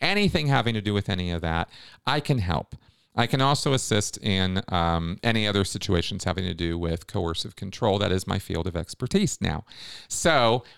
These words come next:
uh, you can contact me personally, uh, through my website, M N critical thinking dot com, or contact me by email at ask chris shelton at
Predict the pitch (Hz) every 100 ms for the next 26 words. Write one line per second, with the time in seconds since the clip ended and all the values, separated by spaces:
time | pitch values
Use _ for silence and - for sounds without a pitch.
0 | _ - 110 123 110 107 110 117 131 -
1 | 139 170 208 - - 104 - 98 104 165
2 | - 98 95 - 107 104 110 110 113 95
3 | 87 - 98 127 - 101 98 - 95 101
4 | - 92 95 85 - 135 147 - - -
5 | - 143 165 160 147 127 120 120 104 90
6 | 95 123 127 120 117 104 95 - 104 127
7 | 123 104 98